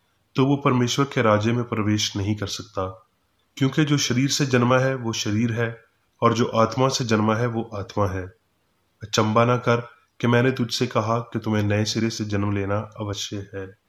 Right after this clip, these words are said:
हवा जिधर चाहती है, उधर चलती है, और तू उसकी आवाज सुनता है, पर नहीं जानता कि वो कहाँ से आती है और किधर को जाती है। जो कोई आत्मा से जन्मा है, वो ऐसा ही है।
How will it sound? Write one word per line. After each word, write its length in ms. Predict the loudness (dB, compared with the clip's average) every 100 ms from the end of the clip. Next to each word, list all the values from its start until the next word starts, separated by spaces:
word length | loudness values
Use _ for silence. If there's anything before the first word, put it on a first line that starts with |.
| _ _ _ _ _ -4
हवा 180 | 2 2
जिधर 260 | 2 2 4
चाहती 400 | 4 0 0 -2
है, 180 | -2 -2
उधर 180 | -2 0
चलती 380 | -2 -4 -4
है, 340 | -6 -6 -10 _ _ _ _ -2
और 100 | -2
तू 180 | 0 -2
उसकी 320 | -2 -6 -6
आवाज 360 | -4 2 2 2
सुनता 500 | 0 -2 0 0 0
है, 160 | -4 -14 _ _ _ -2
पर 120 | 2
नहीं 260 | 2 0 2
जानता 360 | 2 0 -2
कि 120 | -4 -2
वो 100 | -2
कहाँ 260 | -2 -2
से 160 | -2 -4
आती 280 | -4 -4 -6
है 300 | -6 -10 _ _ _
और 100 | -8
किधर 260 | -4 0 0
को 140 | 0
जाती 340 | 0 0 -2 -4
है। 340 | -4 -8 -12 _ _ _ _ _ _ 0
जो 160 | 2
कोई 180 | 4 0
आत्मा 380 | 2 2 2 0
से 140 | 2
जन्मा 360 | 2 2 4 4
है, 340 | 2 -2 -8 _ _ -8
वो 140 | -8 -6
ऐसा 260 | -2 -2
ही 180 | 0 -4
है। 300 | -6 -10 -12